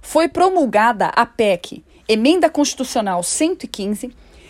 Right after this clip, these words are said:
que inclui a proteção de dados como um direito e uma garantia fundamental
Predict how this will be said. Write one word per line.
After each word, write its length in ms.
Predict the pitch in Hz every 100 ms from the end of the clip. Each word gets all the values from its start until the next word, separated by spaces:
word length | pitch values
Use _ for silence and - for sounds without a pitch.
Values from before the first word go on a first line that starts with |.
| - -
que 80 | 370
inclui 640 | 349 - 349 359 233 -
a 80 | -
proteção 560 | - 262 262 - 320 359
de 140 | 285
dados 420 | 202 220 247 262
como 240 | - 277 277
um 80 |
direito 560 | 262 226 202 214 285 302
e 40 |
uma 160 | 277 277
garantia 560 | 262 247 240 - 202 196
fundamental 1040 | - 311 381 311 285 233 220 208 220